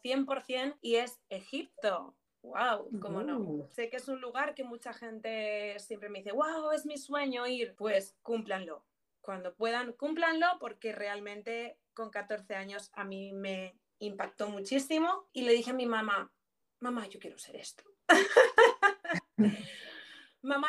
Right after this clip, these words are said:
Speaker 1: yo quiero ser esto". Y realmente no estaba muy, con catorce años creo que no, tenía muy claro qué era lo que quería, pero yo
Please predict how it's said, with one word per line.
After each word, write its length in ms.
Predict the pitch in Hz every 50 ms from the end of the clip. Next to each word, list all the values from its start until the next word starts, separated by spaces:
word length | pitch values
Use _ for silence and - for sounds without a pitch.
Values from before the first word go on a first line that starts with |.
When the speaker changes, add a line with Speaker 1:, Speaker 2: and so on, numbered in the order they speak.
| 311 320
Speaker 1:
yo 60 | 311
quiero 180 | 320 277 269 294
ser 200 | 294 - 330 320
esto". 320 | 349 415 453 - - - 453 494 508 508 508 _ _ _ _ _ -
Y 460 | 277 277 262 262 254 247 240 233 226 - -
realmente 580 | 226 233 214 247 269 285 330 349 330 330 311 294 269 262
no 120 | 262 269 269
estaba 420 | 269 - _ - 262 254 254 247
muy, 400 | 247 233 233 240 247 247 233 214
con 180 | - - 214 214
catorce 380 | 214 202 - 214 202 - -
años 260 | 185 180 185 180 175 -
creo 160 | - 180 160 -
que 100 | 156 139
no, 160 | 139 160 160
tenía 240 | 170 170 185 202 208
muy 260 | 202 202 226 247 233
claro 400 | - - 214 214 208 196 196 196
qué 140 | - 196 190
era 120 | 190 180
lo 120 | 185 185
que 120 | 190 185 -
quería, 460 | - 185 185 196 196 196 214 233 - _ -
pero 300 | 226 220 202 196 208 214
yo 480 | 202 190 190 185 202 214 214 - -